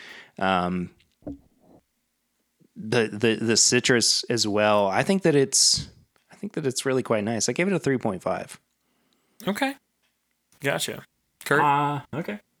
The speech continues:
Speaker 3: I'm going with a, uh, I'm two point seven five. Not as good as the no-, uh, not as good as the, the palate, but not as good as the nose.
Speaker 1: Sure.
Speaker 3: Um, it has a really nice mouthfeel, and, like, as it, it kinda drips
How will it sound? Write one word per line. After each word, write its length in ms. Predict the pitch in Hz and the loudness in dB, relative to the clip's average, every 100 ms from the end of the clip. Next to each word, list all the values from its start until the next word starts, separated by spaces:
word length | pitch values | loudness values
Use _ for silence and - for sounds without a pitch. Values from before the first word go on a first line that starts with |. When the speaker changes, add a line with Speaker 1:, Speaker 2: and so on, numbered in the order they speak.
| - | -2
Speaker 3:
I'm 160 | 123 180 | 0 2
going 280 | 190 185 165 | 0 -2 -2
with 200 | 156 135 | -4 -2
a, 320 | 120 113 107 | -2 0 2
uh, 260 | 98 95 92 _ _ _ _ | 2 0 -4 _ _ _ _
I'm 240 | 120 127 123 | -10 -8 -8
two 200 | - 165 | -6 -4
point 300 | 160 147 123 | -2 -2 -2
seven 360 | - 113 101 | 0 0 -2
five. 380 | 85 80 67 64 - - - - - - - | -6 -6 -8 -12 -20 -20 -20 -18 -20 -20 -6
Not 160 | - 131 | 0 2
as 120 | 127 | 2
good 120 | 147 | 0
as 180 | 143 135 | 0 0
the 60 | 135 | -2
no-, 380 | 127 127 127 123 - | -2 0 0 -2 2
uh, 260 | 107 104 107 | 4 4 2
not 180 | 120 | 0
as 100 | 131 | 0
good 140 | 131 135 | -2 -2
as 120 | 123 | -2
the, 280 | 131 127 123 - _ _ | -2 -2 -4 -14 _ _
the 120 | - 120 | -4 0
palate, 420 | 113 113 113 - | 4 4 2 0
but 80 | 98 | 0
not 160 | 98 | 0
as 120 | 104 104 | 0 -2
good 140 | 107 | -4
as 120 | 101 | -4
the 80 | 101 | -8
nose. 280 | 87 76 73 _ | -10 -12 -12 _
Speaker 1:
Sure. 260 | - 107 104 - _ _ _ - | -10 -8 -8 -12 _ _ _ -4
Speaker 3:
Um, 340 | 104 104 95 - | 0 0 -2 -2
it 140 | - | 0
has 260 | 135 160 170 | 2 2 2
a 60 | |
really 500 | 110 104 110 110 107 | -2 0 2 2 2
nice 340 | 95 92 87 - | 0 -2 -2 -2
mouthfeel, 680 | 90 85 - - 90 87 | 0 0 -2 -6 -4 -2
and, 100 | 82 | -2
like, 220 | 85 82 - | -4 -6 -2
as 220 | 92 92 | -2 -2
it, 140 | 87 - - | -6 -10 -18
it 100 | 107 | -6
kinda 240 | 131 143 | -2 -2
drips 720 | 113 - 95 98 95 - - | -2 -6 -2 -2 -2 -8 -12